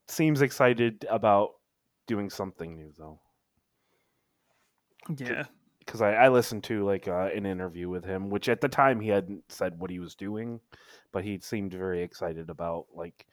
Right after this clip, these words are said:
Speaker 1: moving on and actually doing something new. So
Speaker 2: Mm-hmm.
Speaker 1: good for him.
Speaker 2: Mm-hmm. Yeah, good for him.
Speaker 1: I guess we should have probably combined this next one with the previous one, which is
Speaker 2: Yeah.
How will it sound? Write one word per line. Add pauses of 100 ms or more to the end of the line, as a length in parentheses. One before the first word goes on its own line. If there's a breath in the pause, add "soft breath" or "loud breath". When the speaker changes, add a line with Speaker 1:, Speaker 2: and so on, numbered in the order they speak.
(360 soft breath)
Speaker 1:
moving
on
and
actually
doing
something
new.
So (580)
Speaker 2:
Mm-hmm.
Speaker 1:
good
for
him.
Speaker 2:
Mm-hmm. (420)
Yeah,
good
for
him. (680 loud breath)
Speaker 1:
I
guess
we
should
have
probably
combined (140)
this
next
one
with
the
previous
one,
which
is (360 loud breath)
Speaker 2:
Yeah.